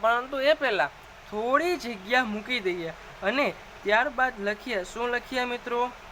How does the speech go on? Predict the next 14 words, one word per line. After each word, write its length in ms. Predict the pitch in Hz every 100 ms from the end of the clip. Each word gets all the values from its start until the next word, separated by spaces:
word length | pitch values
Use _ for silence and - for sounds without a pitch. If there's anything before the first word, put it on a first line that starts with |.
| - -
બાદ, 260 | 185 202 - - - - - -
કે 80 | 175
મજરે 760 | 180 180 180 196 214 240 302
ન 140 | 262 220 240
મળે 280 | 277 240 254 247
તેવી 320 | 233 240 233
આવકો. 480 | 214 208 175 151 147 - - - - - -
હા 140 | 196
મિત્રો, 300 | 202 175 160 147 - - 165
બાદ 220 | 175 214 -
કરીને 300 | 226 233 226
શું 200 | 226 254
લખીશું 500 | 247 254 240 254 262 - - - -
કે 340 | 240 202 254